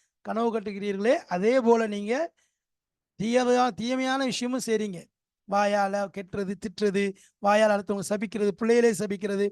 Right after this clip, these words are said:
அப்ப இந்த விஷயம் வேகமா நடந்துச்சுன்னா அது எவ்வளவு பெரிய ஆபத்து. அதான் வலவ் யுஅஜ்ஜிலுல்லாஹு லின்னாசி ஷ்டர், லின்-, லின்னாசி ஷ்-, வலவ், வலவ் யுஅஜ்ஜிலுல்லாஹு லின்னாசி ஷர்ர இஸ்திஅஜாலஹும்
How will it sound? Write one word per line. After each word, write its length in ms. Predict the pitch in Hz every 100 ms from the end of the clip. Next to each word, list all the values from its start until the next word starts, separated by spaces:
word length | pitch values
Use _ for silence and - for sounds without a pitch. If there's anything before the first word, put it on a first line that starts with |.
| - _ _ -
அப்ப 100 | 196
இந்த 180 | 233 269
விஷயம் 300 | 220 294 277
வேகமா 240 | 269 269
நடந்துச்சுன்னா 500 | 262 254 254 254 262 254 _ _ _ _ _ _ -
அது 100 | 247
எவ்வளவு 240 | 262 262
பெரிய 180 | 247 226 208
ஆபத்து. 320 | 196 202 196 -
அதான் 220 | 240 277
வலவ் 220 | 214 247
யுஅஜ்ஜிலுல்லாஹு 760 | 220 185 190 233 233 240 247 311 - - _ -
லின்னாசி 500 | 214 247 277 226 269
ஷ்டர், 340 | - 254 285 302 226
லின்-, 320 | 196 226 233
லின்னாசி 520 | 214 226 233 254 - 240
ஷ்-, 140 | - - _ _ _
வலவ், 300 | 208 196 220 233
வலவ் 340 | 202 190 220 214
யுஅஜ்ஜிலுல்லாஹு 720 | 202 196 220 220 220 226 226
லின்னாசி 440 | 214 220 226 220
ஷர்ர 300 | 196 214 226
இஸ்திஅஜாலஹும் 720 | 220 254 247 285 247 208 -